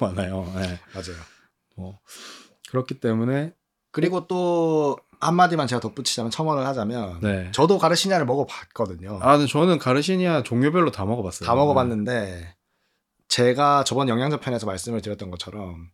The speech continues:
Speaker 2: 이 가르시니아는 논문이 굉장히 많이 나와 있거든요.
Speaker 1: 음,
Speaker 2: 근데
Speaker 1: 그렇죠.
Speaker 2: 그 논문에서 실제로 체지방 감소 효과, 체중 감소 효과가 있었다고 밝히는 용량을 먹으려면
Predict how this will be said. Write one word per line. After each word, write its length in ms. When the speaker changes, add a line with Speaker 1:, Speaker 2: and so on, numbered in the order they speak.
Speaker 2:
이 120
가르시니아는 1300
논문이 340
굉장히 440
많이 180
나와 200
있거든요. 440
Speaker 1:
음, 120
Speaker 2:
근데 280
Speaker 1:
그렇죠. 360
Speaker 2:
그 120
논문에서 680
실제로 560
체지방 400
감소 380
효과, 400
체중 300
감소 240
효과가 300
있었다고 480
밝히는 480
용량을 440
먹으려면 640